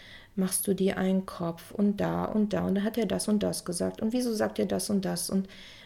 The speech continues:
man muss ja auch nicht so viel Zeit miteinander verbringen, denn je mehr Zeit du mit ihr verbringst, desto mehr Möglichkeiten gibt es natürlich, dich dann auch anzugreifen. Also minimiere es auf das,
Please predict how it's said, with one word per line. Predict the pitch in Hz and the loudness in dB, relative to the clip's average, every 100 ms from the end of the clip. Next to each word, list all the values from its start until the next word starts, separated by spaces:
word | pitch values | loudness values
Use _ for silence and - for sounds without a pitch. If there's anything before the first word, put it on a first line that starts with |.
| - | -6
man | 190 185 | 2 2
muss | 226 - | 2 2
ja | 202 | 0
auch | 190 | 0
nicht | 196 - | -2 -2
so | 190 | -4
viel | - 185 - | 0 0 0
Zeit | - 196 208 | -2 0 2
miteinander | 190 190 185 185 185 | 0 2 2 2 2
verbringen, | 180 170 220 247 190 | 0 -2 4 4 6
denn | 175 | 2
je | 175 | 2
mehr | 175 170 | 0 -2
Zeit | - 202 226 | -2 -2 -2
du | 165 | -4
mit | 151 | -6
ihr | 160 | -8
verbringst, | - 156 165 185 - | -8 -8 -4 -4 -4
desto | 165 - | -8 -2
mehr | 165 180 | 2 4
Möglichkeiten | 175 165 170 156 - 170 170 | 4 0 -4 -10 -8 -6 -4
gibt | 160 160 | -6 -6
es | 156 | -6
natürlich, | 156 - 160 185 - - - - - - | -6 -4 -4 -4 -8 -18 -20 -20 -20 -18
dich | 196 | -8
dann | 208 202 | -4 -4
auch | 190 | -6
anzugreifen. | - - - - - 160 - - - - - - - | -10 -12 -12 -16 -12 -14 -14 -20 -20 -20 -20 -10 -6
Also | 170 | 0
minimiere | 170 175 170 185 208 202 190 | 4 4 6 6 6 4 -2
es | - | -6
auf | - | -10
das, | - | -14